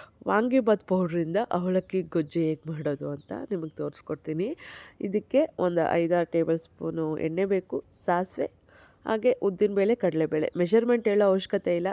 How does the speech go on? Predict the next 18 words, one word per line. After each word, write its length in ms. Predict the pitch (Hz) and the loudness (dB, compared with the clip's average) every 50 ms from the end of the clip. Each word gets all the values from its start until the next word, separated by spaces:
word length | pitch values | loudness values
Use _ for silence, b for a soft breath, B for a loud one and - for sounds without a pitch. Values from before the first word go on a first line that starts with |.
| - - | -2 -2
ಯಾಕಂದರೆ 560 | 185 180 - - 175 165 165 196 208 - B B B B B B B - | -4 -2 0 -2 -2 -2 -2 -4 -6 -6 B B B B B B B 0
ನೀವು 300 | 180 180 185 190 185 180 | 2 4 4 2 2 2
ದಿನ 140 | 185 170 180 180 185 180 170 165 170 170 B B B B B 185 165 160 | 2 2 2 2 2 2 0 0 -2 -6 B B B B B -2 0 2
ಒಗ್ಗರಣೆ 500 | 170 160 - - 175 175 175 170 175 175 | 2 0 2 2 0 0 2 0 -2 -2
ಮಾಡ್ತಾನೆ 640 | 160 165 151 156 175 180 - - 220 220 220 208 | 0 -2 -2 -2 -4 0 4 4 6 6 6 6
ಇರ್ತೀರ, 280 | 196 180 - - 196 202 | 4 2 -2 -4 -2 -2
ಹಾಕ್ತಾನೆ 420 | 185 175 185 - - 247 233 240 240 | -2 -2 -2 2 4 6 6 8 6
ಇರ್ತೀರ 340 | 208 196 - 196 190 190 185 | 4 4 0 -2 -2 0 0
ಮನೆಯಲ್ಲಿ. 380 | 175 180 180 190 190 202 233 302 B B B B B B _ - | 0 0 0 0 0 0 -2 -4 B B B B B B _ 2
So, 40 | 226 214 208 - | 4 4 4 4
ಅಷ್ಟ್ 240 | 208 - - - | 2 0 2 0
ಹಾಕ್ಬೇಕು, 320 | 233 220 - - 208 - 208 | 0 2 0 -4 -2 0 0
ಇಷ್ಟ್ 200 | 208 196 - 214 | -2 0 0 -2
ಹಾಕ್ಬೇಕು 320 | 196 - - 185 - 185 | -2 -2 -4 -4 -2 -2
ಅಂತ 120 | 175 170 180 | -2 0 0
ಹೇಳೋ 160 | 175 175 165 | 0 0 0
ಅವಶ್ಯಕತೆ 520 | 165 175 185 - - 214 196 - 202 196 | 0 -2 -4 -4 -4 -4 -2 0 0 0
ಇಲ್ಲ 140 | 202 233 269 | 2 2 2